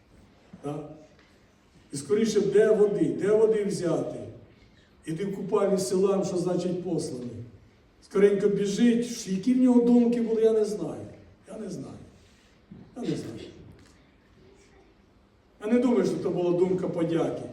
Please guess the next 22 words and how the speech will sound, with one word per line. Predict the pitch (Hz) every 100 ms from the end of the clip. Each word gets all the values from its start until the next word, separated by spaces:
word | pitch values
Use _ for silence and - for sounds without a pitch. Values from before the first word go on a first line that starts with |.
| - - _ -
І |
то | 160
була | 185 196
віра. | 196 190 180 -
«Ой, | 262 285 262
зараз | 254 262 254
буду | 240 254
зрячий». | 233 247 220 160 - - - - - 170
Йому | 196
хотілося | 202 220 214 202 202
скоріше | - 208 220 220 220 233
очі | 269 - 233
промити. | - 202 190 175 139 - 135 135 - - - _ _ _ _ _
Очі | 311 320 - 214
промити. | 208 196 185 160 139 127 - - - - -
А |
якісь | 214 277 240
думки, | 240 254 262 254
мабуть, | 233 233 -
думали, | 226 208 196 226
ну, | 240
і, | 233